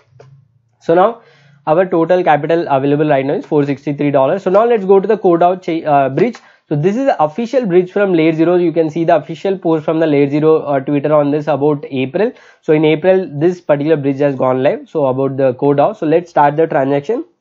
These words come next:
Uh, here you just click on connect wallet, connect to MetaMask, then use bridge tokens from Binance Smart Chain to core dao chain. So let's select U S D T, click on maximum, click on approve,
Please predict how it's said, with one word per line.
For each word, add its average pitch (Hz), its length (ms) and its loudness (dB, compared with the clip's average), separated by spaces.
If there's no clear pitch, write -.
Uh, 147 260 0
here 226 240 2
you 160 100 -2
just 175 220 -4
click 165 160 -2
on 170 160 0
connect 147 260 -2
wallet, 156 340 -2
connect 156 300 0
to 160 40 -6
MetaMask, 139 480 -4
then 175 360 -2
use 180 280 -2
bridge 160 480 -4
tokens 208 320 2
from 196 280 -4
Binance 151 300 0
Smart 143 200 -2
Chain 143 200 -4
to 208 160 -4
core 151 180 0
dao 123 180 0
chain. - 220 -20
So - 140 -4
let's 175 280 0
select 160 400 -2
U 135 140 -2
S 131 80 -2
D 135 120 -2
T, 226 260 -6
click 139 140 -2
on 143 200 0
maximum, 151 560 -6
click 156 140 0
on 180 240 0
approve, 190 400 -2